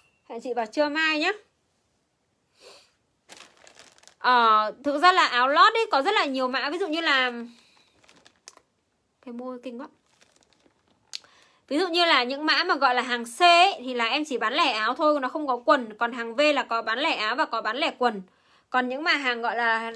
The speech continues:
mã hàng S như này này, gọi là S một, S hai, S ba thì là sẽ không bán lẻ. Thì mình có, mình cứ hỏi thoải mái, trời ơi, có ai đóng thuế, ai, ai, ai cáu gắt với chị đâu, hỏi đi, rồi năn nỉ muốn hỏi muốn chết đi được đây này. Hỏi cho nó vui cửa vui nhà.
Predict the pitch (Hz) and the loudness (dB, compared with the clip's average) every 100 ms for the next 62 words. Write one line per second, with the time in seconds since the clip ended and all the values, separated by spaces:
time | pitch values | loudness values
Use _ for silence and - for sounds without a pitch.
0 | 233 254 330 277 262 349 415 330 294 233 | -6 -4 -4 -6 0 0 0 -4 -4 -4
1 | 226 _ _ 247 254 240 - 349 403 285 | -8 _ _ -2 0 0 0 -4 -2 -2
2 | 247 349 320 330 320 302 285 233 226 269 | -2 -4 -2 -2 0 -2 -2 -8 -8 -8
3 | 330 294 233 294 294 196 - _ _ - | -6 -4 -4 0 0 -2 -12 _ _ -16
4 | 247 262 262 311 339 349 440 523 339 302 | -6 -4 0 -2 -2 -4 -2 -2 0 0
5 | 247 240 330 294 214 277 320 285 294 - | 0 0 -2 -4 -2 -2 -2 -2 -4 -8
6 | - _ 320 339 311 285 349 339 285 294 | -20 _ 0 2 2 -2 -2 0 0 0
7 | 320 349 330 - - - 349 392 392 349 | -2 -2 -4 -10 -20 -8 0 2 2 -2
8 | - - 370 359 294 302 508 - 320 466 | -14 -2 -2 2 4 6 4 0 0 0
9 | - 311 349 370 359 370 226 247 339 359 | 0 2 2 2 -2 -4 -4 -2 0 -2
10 | 294 - 247 311 330 262 214 370 370 226 | -4 -10 -8 -6 -4 -4 -6 -4 -4 -4
11 | 269 440 605 440 269 277 277 247 _ _ | -6 -4 -2 0 0 -2 -8 -10 _ _
12 | _ _ _ _ _ _ _ _ - _ | _ _ _ _ _ _ _ _ -20 _
13 | 240 214 247 262 302 302 220 202 269 262 | -8 -6 -6 -4 -4 -2 -2 -2 -4 -4
14 | 233 190 | -4 -8